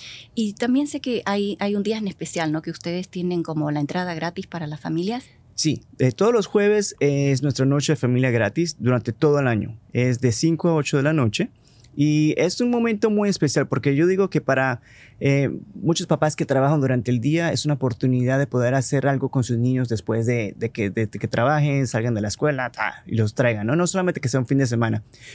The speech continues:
Speaker 2: También es un día muy especial porque para las personas que nunca han visitado el Museo de los Niños, y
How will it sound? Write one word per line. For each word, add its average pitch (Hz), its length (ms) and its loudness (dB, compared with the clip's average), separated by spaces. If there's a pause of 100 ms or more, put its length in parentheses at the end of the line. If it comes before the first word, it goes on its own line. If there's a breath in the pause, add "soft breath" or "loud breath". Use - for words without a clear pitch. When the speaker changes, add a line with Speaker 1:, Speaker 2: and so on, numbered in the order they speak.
(140 loud breath)
Speaker 2:
También 196 200 4
es 220 120 0
un 226 40 2
día 226 120 0
muy 214 120 2
especial 180 360 0
porque 139 400 0 (600 soft breath)
para 160 160 2
las 165 120 0
personas 240 340 0
que 208 120 2
nunca 196 320 2
han 185 60 2
visitado 156 440 0
el 147 40 2
Museo 127 220 2
de 127 60 2
los 123 160 4
Niños, 123 500 2 (540 soft breath)
y 139 800 2